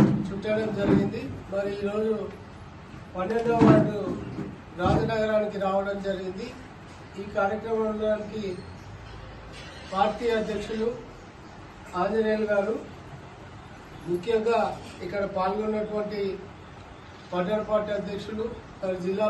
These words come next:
పార్టీ అధికార ప్రతినిధి, మీడియా కన్వీనర్, మరి బీఆర్ఎస్ నాయకులు, పెద్దలు అందరికీ కూడా హృదయపూర్వకంగా నమస్కారాలు. పట్టణంలో ఎక్కడ చూసినా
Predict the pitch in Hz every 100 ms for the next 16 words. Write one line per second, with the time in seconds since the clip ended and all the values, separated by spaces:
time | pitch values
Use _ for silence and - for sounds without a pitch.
0 | 214 208 208 196 196 208 202 185 190 190
1 | 190 220 240 214 196 208 214 190 - -
2 | - - 135 - 185 202 208 214 - -
3 | - - - - - 185 196 190 165 196
4 | 214 214 208 - 185 185 208 208 220 214
5 | 220 - - - - 180 190 208 214 214
6 | 214 165 175 202 220 220 208 208 208 190
7 | 185 202 190 196 190 190 196 185 180 -
8 | 180 175 175 214 - - - - 277 -
9 | - - - - 185 185 233 240 240 240
10 | 233 214 208 226 226 220 - 226